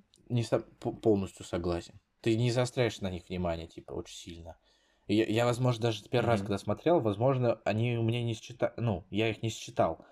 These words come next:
Speaker 1: Ск-, может быть, да, под-, где-то на подкорке, на подс-,
Speaker 2: Ты их читал, но
Speaker 1: н-,
Speaker 2: подсознательно.
Speaker 1: подсознательно, да.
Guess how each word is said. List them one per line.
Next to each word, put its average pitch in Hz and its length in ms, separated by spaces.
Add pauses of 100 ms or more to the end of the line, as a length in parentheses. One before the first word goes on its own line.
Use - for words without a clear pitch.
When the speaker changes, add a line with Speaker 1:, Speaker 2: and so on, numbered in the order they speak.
Speaker 1:
Ск-, - 200
может 143 300
быть, 127 120
да, 113 120
под-, 135 300
где-то 131 280
на 117 80
подкорке, 123 560
на 98 60
подс-, 101 180
Speaker 2:
Ты 151 60
их 131 80
читал, 196 320
но 143 120
Speaker 1:
н-, - 20
Speaker 2:
подсознательно. 117 320
Speaker 1:
подсознательно, 110 720
да. 98 220